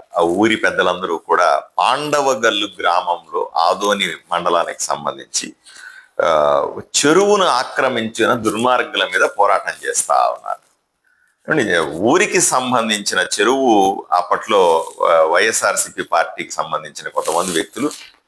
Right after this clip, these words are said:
దాన్ని చెరువును ఆక్రమించుకొని సాగు చేస్తా ఉన్నారు. అప్పుడు భయపెడతా ఉన్నారు, అప్పుడు బెదిరిస్తా ఉండి వీళ్ళని అణిచేస్తా వచ్చినారు.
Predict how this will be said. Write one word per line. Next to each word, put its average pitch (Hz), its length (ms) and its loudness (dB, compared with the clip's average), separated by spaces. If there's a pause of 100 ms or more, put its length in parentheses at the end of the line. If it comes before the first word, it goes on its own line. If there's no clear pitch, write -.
దాన్ని 95 460 0
చెరువును 139 380 2
ఆక్రమించుకొని 113 680 -4
సాగు 127 380 2
చేస్తా 80 380 -2
ఉన్నారు. 53 380 -4 (640)
అప్పుడు 127 240 0
భయపెడతా 131 720 0
ఉన్నారు, 110 400 0
అప్పుడు 120 200 2
బెదిరిస్తా 120 760 2
ఉండి 110 280 0
వీళ్ళని 101 580 0
అణిచేస్తా 127 580 0
వచ్చినారు. 76 480 -4